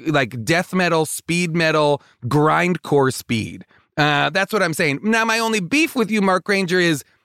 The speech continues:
it seemed to be saying Paul's, Paul's, Paul's, Paul's, picks, picks, picks, picks. This is not Paul's picks. This is Jason's picks. So I expect a new theme next week when I'm not here that says Jason's picks. <laughs>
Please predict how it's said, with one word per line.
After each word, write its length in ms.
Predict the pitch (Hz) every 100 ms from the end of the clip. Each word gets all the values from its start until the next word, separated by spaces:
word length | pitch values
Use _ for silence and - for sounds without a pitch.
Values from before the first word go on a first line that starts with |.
| -
it 180 | 185 -
seemed 260 | 233 294
to 80 | 247
be 120 | 196
saying 320 | 180 190 170 -
Paul's, 340 | 143 135 107
Paul's, 380 | - 143 131 107
Paul's, 340 | - 135 127 104
Paul's, 320 | 135 131 98
picks, 320 | - 147 -
picks, 300 | - 143 -
picks, 300 | - 160 -
picks. 340 | - 160 180 - - _ _
This 160 | - 254
is 120 | 330
not 240 | 208 269 -
Paul's 280 | 165 131
picks. 360 | - 135 - - _ _ _ _ -
This 220 | 240 262
is 240 | 226 220 _
Jason's 480 | - 214 190 143 104
picks. 340 | - 92 - - _
So 280 | - 277 339 _ -
I 140 | 139
expect 420 | 135 - 165 170
a 60 | 113
new 220 | 135 285
theme 340 | - 214 220 220
next 320 | - 175 -
week 240 | 170 180 - _
when 180 | - 120
I'm 220 | 131 135
not 220 | 110 214 -
here 320 | 117 104 151 - -
that 140 | 165
says 260 | 226 254 220 131
Jason's 460 | 185 147 110 87
picks. 340 | - 90 -
<laughs> 40 | 262